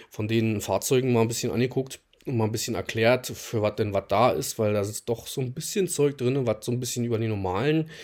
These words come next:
Verbandskasten hinausgeht. Habt ihr bestimmt auch auf euren Fahrzeugen, gibt's ohne die Norm, bloß die hatten halt noch ein bisschen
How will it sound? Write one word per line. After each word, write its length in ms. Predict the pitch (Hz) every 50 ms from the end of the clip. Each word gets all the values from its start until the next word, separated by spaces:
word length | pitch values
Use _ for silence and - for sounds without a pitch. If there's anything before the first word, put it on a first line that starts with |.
| - - - - - -
Verbandskasten 760 | - - 92 92 117 156 - - - 190 - - - - 139
hinausgeht. 520 | 117 107 101 104 143 156 - - 147 -
Habt 120 | - 127 -
ihr 80 | 143
bestimmt 320 | 131 123 - - 120 117 -
auch 180 | - 123 170
auf 100 | 180 170
euren 220 | - 151 156 151 143
Fahrzeugen, 440 | - 131 131 131 - - 131 127 123
gibt's 180 | 120 120 -
ohne 180 | - 120 110 104
die 140 | 107 120 143
Norm, 260 | 147 151 147 135 127
bloß 180 | 120 117 -
die 160 | - 143 135 117
hatten 220 | 117 - - 107
halt 120 | 113 -
noch 80 | - 113
ein 80 | 110 117
bisschen 600 | 117 - - 123 113 110 107 107 110 107 101